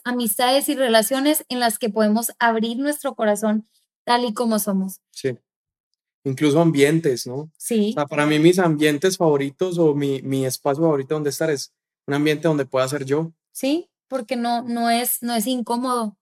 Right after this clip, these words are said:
Speaker 2: Ujú.
Speaker 1: Ujú.
Speaker 2: Súper bien. Entonces, sí, es, es, es, es el por qué queremos continuar con esto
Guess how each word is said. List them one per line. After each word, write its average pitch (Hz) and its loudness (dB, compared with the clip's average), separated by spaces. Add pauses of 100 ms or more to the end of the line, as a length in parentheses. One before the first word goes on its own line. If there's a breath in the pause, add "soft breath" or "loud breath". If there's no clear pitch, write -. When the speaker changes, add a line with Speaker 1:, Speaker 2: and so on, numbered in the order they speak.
(120)
Speaker 2:
Ujú. 147 -4 (320)
Speaker 1:
Ujú. 226 0 (240)
Speaker 2:
Súper 151 0
bien. 143 2
Entonces, 165 4
sí, 226 4
es, 214 2
es, 185 -2
es, 175 -2
es 170 4
el 208 6
por 151 4
qué 196 4
queremos 196 4
continuar 160 0
con 175 -2
esto 180 -2